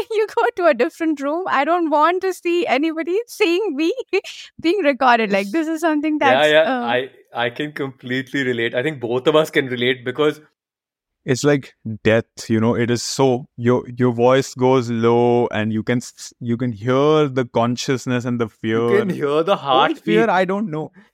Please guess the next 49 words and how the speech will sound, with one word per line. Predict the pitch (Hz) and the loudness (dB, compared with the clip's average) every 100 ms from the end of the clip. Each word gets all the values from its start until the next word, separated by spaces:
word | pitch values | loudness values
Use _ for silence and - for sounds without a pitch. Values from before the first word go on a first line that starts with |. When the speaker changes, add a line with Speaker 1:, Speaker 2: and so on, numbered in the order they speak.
| - | -14
Speaker 2:
You, | 156 185 _ | -12 -12 _
Speaker 3:
Three | 175 196 | -4 0
Speaker 2:
like, | 247 | 2
Speaker 3:
people | 208 180 185 | 2 2 2
Speaker 2:
my | |
Speaker 3:
were | 175 | 2
listening | 160 143 151 170 | 0 2 2 2
to | 151 | 2
our | |
Speaker 2:
ears. | 139 | 2
<laughs> | 127 | 0
Speaker 3:
podcast | 123 127 120 | 0 -2 -2
at | 120 113 | -4 -4
the | |
time. | 107 95 92 _ _ _ _ _ _ _ - 302 | -4 -4 -8 _ _ _ _ _ _ _ -10 -8
Three | 147 208 196 | -2 -2 0
people. | 160 - 151 | -4 -6 -6
Speaker 2:
Dude, | 254 277 | -4 -4
forget | - 175 233 | -4 0 2
Speaker 3:
Total | 214 | 2
Speaker 2:
three | 196 | 0
Speaker 3:
five | 233 185 196 | 2 2 2
Speaker 2:
people. | 165 240 | 4 4
Speaker 3:
views, | 190 | 4
one | 143 165 165 | 0 0 -2
me, | 151 185 | -2 -2
one | 190 147 175 | 0 0 0
Speaker 2:
Mm-hmm. | 151 | 0
Speaker 3:
Vishrut, | 147 - 202 185 | -4 0 0 2
and | 160 | 0
three | 156 170 185 175 139 _ _ _ _ _ - | 0 0 2 0 -4 _ _ _ _ _ -2
our | 127 131 | 0 2
family | 127 123 120 | 0 0 2
members. | 120 104 90 - _ _ _ _ - | 0 -2 -8 -20 _ _ _ _ 0
Two | 160 | 2
of | 151 | 4
them | 160 175 | 2 2
sitting | 160 156 | 0 2
in | 160 151 | 2 2
the | |
room | 147 147 | 2 2
next | 135 180 | 0 0
to | 160 | 0
me. | 120 131 - - - _ _ - | 0 -4 -8 -20 -20 _ _ -18
Speaker 2:
<laughs> | - - _ _ - 208 - 185 147 | -18 -20 _ _ -10 -10 -10 -8 0
Speaker 3:
And | 151 139 | 2 2
we | 147 | 2
are, | 165 | 4
like, | 156 143 | 4 0